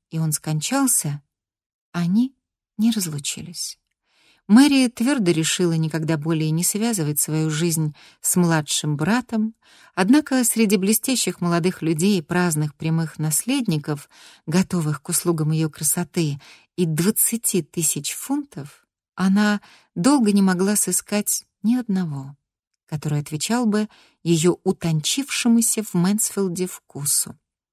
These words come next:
Ни одного, чья натура и поведение вселяли бы надежду на домашнее счастье, которое она научилась там ценить,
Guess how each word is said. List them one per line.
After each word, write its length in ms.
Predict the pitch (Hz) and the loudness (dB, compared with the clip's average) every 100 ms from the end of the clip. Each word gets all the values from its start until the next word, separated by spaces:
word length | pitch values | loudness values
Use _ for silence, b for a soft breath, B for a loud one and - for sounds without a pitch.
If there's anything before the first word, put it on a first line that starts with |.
| _ _ _ _ _ _ - | _ _ _ _ _ _ -4
Ни 180 | 165 | 0
одного, 580 | 160 147 160 160 180 202 b b b - | 2 2 2 2 2 0 b b b -8
чья 260 | - 180 | 0 2
натура 500 | 160 160 - 220 208 | 2 0 0 0 2
и 60 | 156 | 0
поведение 680 | 156 156 151 202 233 170 | -2 -2 2 4 4 2
вселяли 420 | 151 - 156 156 160 | 0 -2 0 0 0
бы 100 | 156 | 0
надежду 640 | 156 151 185 180 160 156 B B B | 0 0 0 0 0 -2 B B B
на 80 | 160 | -4
домашнее 540 | 165 165 190 - 180 | -2 0 -2 -2 -4
счастье, 720 | 180 - 240 220 - - 147 147 b b | -4 -2 -2 -2 -2 -4 -6 -8 b b
которое 460 | - 165 165 160 156 | -10 -8 -2 -2 -2
она 320 | 170 165 196 | -2 0 0
научилась 640 | 202 180 175 - 185 175 - | 0 0 -2 -2 -2 -2 -4
там 280 | - 170 175 | -4 -4 -2
ценить, 760 | - 185 175 147 139 - - | -2 -2 -2 -2 -4 -8 -8